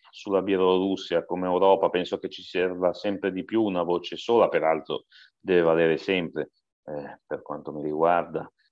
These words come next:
laddove ci troviamo, come in questo caso, di fronte a un'involuzione autoritaria molto preoccupante. Eh, abbiamo avuto diversi episodi, tra cui l'ultimo, quello incredibile riguardante l'aereo.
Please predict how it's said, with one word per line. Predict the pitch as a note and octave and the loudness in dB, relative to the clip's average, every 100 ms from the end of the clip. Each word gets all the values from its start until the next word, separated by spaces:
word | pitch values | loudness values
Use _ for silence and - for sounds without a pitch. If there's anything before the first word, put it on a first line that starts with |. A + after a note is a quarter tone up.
| _ | _
laddove | - D#2+ D#2+ F#2 F2 | -2 0 2 4 2
ci | - E2+ | -2 -4
troviamo, | F2 F2+ F#2+ G#2+ F2+ - | 0 4 4 2 -2 -4
come | - F#2+ F#2+ | -2 0 0
in | F2+ | -2
questo | F2+ - G#2 | -4 -2 -2
caso, | F#2 F#2+ G2+ | 4 4 2
di | E2 E2 | -4 -6
fronte | F2 E2 | -6 -6
a | E2 | -6
un'involuzione | E2+ E2 E2+ E2 - F2 E2+ | -6 -4 -4 -4 -6 -6 -4
autoritaria | E2 - D#2+ D#2+ F2 E2+ E2 | -4 -4 -8 -2 0 0 0
molto | E2+ D#2 | -4 -8
preoccupante. | D#2 E2 - D#2+ E2 D#2 - _ _ _ - _ - | -6 -8 -8 -4 -2 -2 -6 _ _ _ -20 _ -6
Eh, | E2 D#2 D2+ - | -2 -2 -4 -12
abbiamo | E2 E2+ E2+ E2 | -10 -4 -2 -2
avuto | E2 E2+ F2 E2+ D#2+ - _ _ | -4 -6 0 0 0 -4 _ _
diversi | D2+ D#2 D#2+ E2 D2+ - D#2+ D#2 D#2 _ _ | -14 -8 -2 -2 -4 -8 -8 -8 -10 _ _
episodi, | - - E2 D#2+ F#2+ G2+ F2 - | -18 -12 -8 0 4 4 2 -2
tra | A1 - | -8 -8
cui | E2 D#2 | -8 -6
l'ultimo, | D#2+ F2+ - _ - C#2 C#2 | -4 -6 -8 _ -20 -20 -16
quello | C#2+ D2 | -14 -14
incredibile | D2+ C#2+ _ D2 E2 F2 D2 G#1+ | -16 -20 _ -10 -8 -6 -6 -8
riguardante | D#2+ D2+ D2 D#2 - | -8 -8 -8 -12 -12
l'aereo. | D#2 D#2+ G2 F#2 | -6 0 2 2